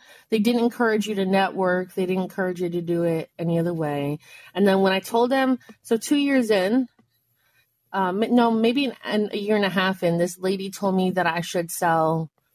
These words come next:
Medicare. And I said, "Medicare? I, I didn't know you could sell Medicare."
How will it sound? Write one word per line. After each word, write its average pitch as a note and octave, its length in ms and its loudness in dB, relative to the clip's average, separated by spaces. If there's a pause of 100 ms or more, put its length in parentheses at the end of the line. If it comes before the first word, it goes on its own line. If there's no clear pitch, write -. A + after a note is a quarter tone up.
(140)
Medicare. D#3 520 -2 (640)
And G3 100 -2
I G3 60 2
said, F#3 220 0
"Medicare? G3+ 420 -2
I, G3+ 180 0
I G#3 120 -4
didn't A3 240 0
know G3+ 120 0
you D4+ 140 -2
could C4 160 -2
sell D#3+ 180 -6
Medicare." - 520 -12